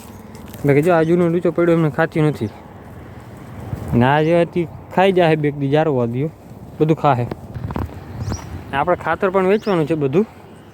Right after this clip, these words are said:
આ એમને પડ્યું બધું દઈ જ દેવાનું છે ખાતર. છાણ જ છે વધારે. આ રાડા તો કોક કોક જ હશે, વધારે નથી રાડા.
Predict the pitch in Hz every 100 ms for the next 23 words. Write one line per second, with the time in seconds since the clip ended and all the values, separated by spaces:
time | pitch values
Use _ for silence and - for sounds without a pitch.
0 | - - - - - - - 139 160 147
1 | 156 165 151 151 151 156 170 156 151 139
2 | 123 139 135 190 - - - - - -
3 | - - - 185 180 151 143 139 151 196
4 | - - - - - - - - - -
5 | - - - - 151 151 175 175 156 185
6 | 185 175 165 156 151 151 147 143 147 151
7 | 170 156 135 147